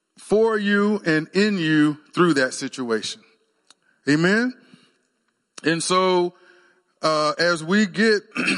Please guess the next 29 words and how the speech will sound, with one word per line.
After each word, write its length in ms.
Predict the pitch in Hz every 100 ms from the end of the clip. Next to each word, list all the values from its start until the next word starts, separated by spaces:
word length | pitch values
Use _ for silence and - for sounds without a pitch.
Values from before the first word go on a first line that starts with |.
| 147
<clears throat> 440 | - - - -
as 160 | 165 160
we're 220 | 185 208
on 100 | 196
the 60 | 170
cusp 440 | - 196 190 -
of 180 | 165 143
a 60 | 151
new 220 | 170 165
year, 520 | 151 175 185 139 139 _ _ _ _ _ _ -
um, 680 | 143 139 131 131 123 127 - _ _ _ _ _ _ _ -
I, 460 | 135 160 175 175 -
I've 220 | 151 170
been 160 | 180 185
in 120 | 170
the 60 | 156
book 260 | 151 160
of 100 | 143
Joshua, 720 | 127 139 156 143 139 117 117 135 _ _ _ _ _ _ _ _ _ _ _ _ _ _ _ _ -
and, 440 | 143 143 139 139
uh, 180 | 139 135
I'm 80 | 139
just 180 | 156 -
gonna 160 | 151
share 260 | 127 160 156
a 40 |
few 180 | - 156
verses 480 | 135 147 139 147 135
from, 400 | - 147 143